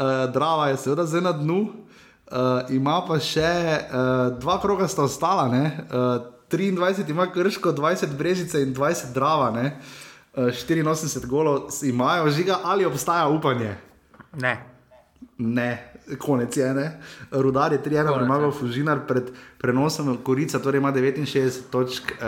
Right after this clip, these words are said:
Speaker 1: Triglav bo, je pri šestdesetih, izgubili so doma z Brežicami, torej ravno t-, tako so zdaj Brežice spet ujele po točkah Dravo, eh, medtem ko tretji pa je zdaj Rudar. Eh,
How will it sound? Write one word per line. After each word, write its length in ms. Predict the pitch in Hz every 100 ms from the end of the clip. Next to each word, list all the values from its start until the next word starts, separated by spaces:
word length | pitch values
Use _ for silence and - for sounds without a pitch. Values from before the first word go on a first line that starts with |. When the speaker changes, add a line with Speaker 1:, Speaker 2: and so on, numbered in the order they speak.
| 110
Speaker 1:
Triglav 520 | 107 131 131 127 120 113 110 110
bo, 260 | - 110 107 104
je 400 | - 123 110 110
pri 260 | 107 - 110
šestdesetih, 880 | 101 147 143 127 - 117 113 104 -
izgubili 520 | 113 104 110 123 151
so 120 | -
doma 220 | 104 101 127
z 80 |
Brežicami, 640 | 117 135 127 123 123 107 104
torej 380 | 98 113 113 110
ravno 300 | 113 117 110
t-, 160 | -
tako 260 | - 107 120
so 120 | -
zdaj 200 | 107 107
Brežice 420 | 113 117 113 113
spet 280 | 104 - 110
ujele 360 | 120 113 117 110 - - - -
po 120 | - 110
točkah 480 | 127 123 - 113 -
Dravo, 600 | 120 117 123 143 135 123
eh, 40 | 120 117 110
medtem 280 | 110 113 127
ko 100 | 135
tretji 320 | 131 135 131
pa 100 | 110
je 60 | 104
zdaj 160 | 123
Rudar. 360 | 123 117 127
Eh, 60 | 139